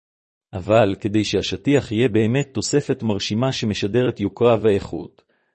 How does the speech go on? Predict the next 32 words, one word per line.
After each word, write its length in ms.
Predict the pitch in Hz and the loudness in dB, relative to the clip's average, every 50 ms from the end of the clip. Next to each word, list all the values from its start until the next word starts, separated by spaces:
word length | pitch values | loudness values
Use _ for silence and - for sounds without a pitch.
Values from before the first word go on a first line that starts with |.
| _ _ - | _ _ -8
ולא 220 | 95 110 135 147 | -4 0 0 0
סתם 380 | 139 - - - 131 120 120 113 | 0 -2 0 0 2 2 2 0
גוש 260 | 98 107 110 - - | -2 -2 -2 -2 -2
בד 220 | 104 104 107 104 - | 0 0 0 0 -2
שסופחה 600 | - 98 - - 101 - - 123 127 - - 117 | -6 -8 -6 -6 -4 0 2 2 2 2 2 0
עוד 280 | 110 - 131 127 101 98 | 0 0 -2 -4 -2 0
ועוד 240 | 104 104 107 104 104 | 2 2 2 2 0
אבק 380 | 95 95 113 135 139 - - 107 | -2 0 0 0 0 0 -6 -6
ולכלוך, 680 | 101 101 98 - - - 110 101 90 71 - - - _ _ _ _ _ _ _ _ | -6 -4 -6 -6 -6 -4 -2 -2 -2 -4 -8 -16 -20 _ _ _ _ _ _ _ _
חשוב 420 | - 123 117 - - 165 147 123 123 | -12 -8 -4 0 2 2 2 2 0
מאוד 220 | 113 110 110 90 | -2 -2 -2 -2
לתחזק 520 | 104 - - 101 - - 104 139 160 - | -4 -4 -4 -4 -6 -4 -4 -4 -2 -2
אותו 180 | 117 104 - 147 | -2 -4 0 2
ולנקות 580 | 147 147 104 101 110 110 107 - 143 143 143 - | 2 2 2 2 0 0 0 2 0 0 2 0
אותו 240 | - - 139 127 | -2 0 0 0
בצורה 420 | 113 110 104 - - 117 110 113 113 | 0 0 -4 -4 -2 -2 0 0 0
נכונה. 460 | 101 101 - - 101 92 85 73 - - _ _ _ _ _ _ _ _ _ _ _ _ _ _ _ _ _ _ - | 0 -2 -6 -6 -8 -8 -10 -10 -14 -18 _ _ _ _ _ _ _ _ _ _ _ _ _ _ _ _ _ _ -10
אם 160 | - 110 110 120 | -6 -2 0 2
יש 220 | 135 143 - - | 2 0 0 -2
לכם 260 | 110 - - 113 104 | -4 -4 -4 -4 -4
שטיח 460 | - - 92 - - 120 113 - - | -4 -4 -6 -4 0 0 0 0 -2
בבית 580 | 101 95 92 92 104 107 104 98 95 92 - - | -2 -4 -2 0 2 2 2 2 0 -4 -8 -8
ואתם 420 | 90 92 92 95 - 135 113 110 110 | -4 -4 -4 -2 -2 -2 -2 0 0
לא 140 | 120 131 131 | 0 0 0
ממש 400 | 120 110 107 113 117 113 - 101 | 0 0 2 0 0 0 -2 -4
יודעים 320 | 95 90 98 110 120 120 | -4 -2 -2 -2 -4 -2
כל 240 | 120 - 123 110 104 - | 0 2 2 2 2 2
כמה 240 | - 107 117 131 | 0 0 0 0
זמן 300 | 123 113 113 127 131 123 | -2 -2 -2 -2 -2 -2
צריך 360 | 107 - 110 104 117 117 - 113 | -4 -4 -4 -4 -4 -4 -4 -4
לנקות 460 | 101 95 98 - - 123 135 131 120 | -2 -2 -2 -2 0 0 0 0 -2
אותו, 400 | 95 - - - 87 101 104 | -6 -6 -6 -8 -8 -8 -10